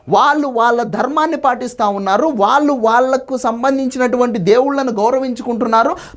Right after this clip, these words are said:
పక్క వాళ్ళ ధర్మాలను గౌరవించుకుంటున్నారు, పక్క దేవుళ్ళను కూడా గౌరవిస్తా ఉన్నారు. ఎక్కడ నీతి, ని-, నీతి మాలినటువంటి మాటలు మాట్లాడట్లేదు ఇతర ధర్మాల పట్ల. కానీ ఇటువంటి మత ప్రచారకులు మాత్రం వీళ్ళు ఏం చేస్తా ఉన్నారంటే,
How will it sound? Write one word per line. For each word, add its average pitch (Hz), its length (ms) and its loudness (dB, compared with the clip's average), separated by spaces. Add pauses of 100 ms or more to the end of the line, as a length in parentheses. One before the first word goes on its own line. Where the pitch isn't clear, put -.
పక్క - 220 0
వాళ్ళ 285 280 2
ధర్మాలను 254 640 -2
గౌరవించుకుంటున్నారు, 240 880 -2
పక్క 262 300 -2
దేవుళ్ళను 262 580 2
కూడా 247 200 0
గౌరవిస్తా 254 580 0
ఉన్నారు. 151 280 -6 (280)
ఎక్కడ 302 280 0
నీతి, 285 380 0
ని-, 208 240 -2 (140)
నీతి 277 260 2
మాలినటువంటి 262 600 0
మాటలు 240 340 -2
మాట్లాడట్లేదు 220 680 0
ఇతర 180 280 0
ధర్మాల 202 400 0
పట్ల. 160 280 -6
కానీ 269 760 -2 (160)
ఇటువంటి 277 720 2
మత 220 360 0
ప్రచారకులు 247 580 2
మాత్రం 196 420 0
వీళ్ళు 208 220 0
ఏం 311 220 2
చేస్తా 254 300 0
ఉన్నారంటే, 202 560 0